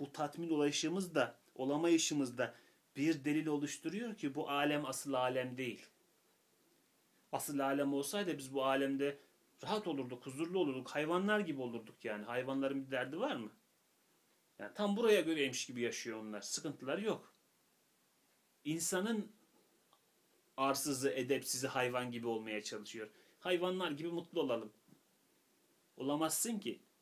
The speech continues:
Sen geçmişi de biliyorsun, geleceği de biliyorsun. Yani kestirebiliyorsun. Sonsuzluktan haberdar edilmişsin.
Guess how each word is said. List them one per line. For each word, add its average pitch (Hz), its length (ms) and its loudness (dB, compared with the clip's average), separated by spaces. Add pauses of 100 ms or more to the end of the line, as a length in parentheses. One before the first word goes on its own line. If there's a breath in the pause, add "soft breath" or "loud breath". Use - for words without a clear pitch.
(240)
Sen 139 220 0
geçmişi 165 440 -2
de 147 140 2
biliyorsun, 123 460 -4
geleceği 170 440 2
de 143 120 2
biliyorsun. 110 460 -4
Yani 110 220 -8
kestirebiliyorsun. 139 960 0 (800 soft breath)
Sonsuzluktan 139 760 -2
haberdar 139 580 2
edilmişsin. 113 600 -4